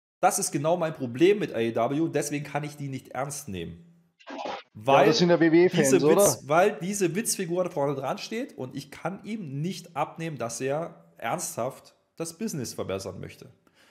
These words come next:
Speaker 1: Das ist ein Imageproblem, was er hat. Das ist ein Imageproblem, was A E W hat. A E W tut sich schwer,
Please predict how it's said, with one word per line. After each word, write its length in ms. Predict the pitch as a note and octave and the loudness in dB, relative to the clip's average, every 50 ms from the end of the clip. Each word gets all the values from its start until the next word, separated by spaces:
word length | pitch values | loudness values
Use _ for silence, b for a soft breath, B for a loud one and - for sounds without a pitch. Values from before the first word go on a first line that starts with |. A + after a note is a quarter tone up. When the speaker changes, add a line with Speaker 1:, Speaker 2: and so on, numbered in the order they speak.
| b b b _ _ _ _ _ _ _ _ _ | b b b _ _ _ _ _ _ _ _ _
Speaker 1:
Das 160 | A2+ - - | -4 -4 -2
ist 100 | C#3 - | -6 -6
ein 140 | C#3+ - - - | -6 -8 -6 -6
Imageproblem, 680 | - F4+ F#4 E4+ - - - B2 G2+ G#2 G#2 G2+ F#2 F2+ | -2 0 0 0 0 -4 -6 -8 -4 -2 -2 -2 -2 -4
was 160 | F2+ F2+ - | -8 -8 -6
er 160 | G#2+ G2+ F2+ | -8 -8 -8
hat. 280 | F2 F2 - - - _ _ _ _ _ _ _ - - | -8 -10 -12 -12 -20 _ _ _ _ _ _ _ -18 -10
Das 140 | - B2 - | -8 -6 -6
ist 100 | D#3 C#3+ | -6 -6
ein 140 | D#3 D#3+ - | -8 -8 -2
Imageproblem, 640 | - C4 E4 E4+ A#3+ - - F#3+ D#3 C#3 C3 C3 B2+ | -2 0 0 0 -2 -2 -2 -2 -2 0 0 0 0
was 160 | A#2 A2 - | -2 -6 -4
A 60 | - | -4
E 120 | A#2 A2+ A2+ | -6 -2 0
W 300 | G#2+ G#2 G2+ G2 G2 F#2 | -2 -2 -2 -4 -8 -8
hat. 280 | F2 F2+ - - _ | -10 -12 -12 -6 _
A 40 | D3 | 0
E 120 | D#3+ D#3 | 0 0
W 280 | D3 E3 G3+ A3+ F#3+ F3 | 0 -4 -6 -6 -8 -10
tut 220 | F3 - G3+ G3+ | -8 -10 -10 -10
sich 220 | - - D3+ - - | -10 -12 -10 -10 -8
schwer, 600 | - D3 D3+ G3+ F#3+ E3+ F3+ G#3+ C4 B3 - | -8 -4 -2 -2 0 0 -2 -4 -6 -10 -18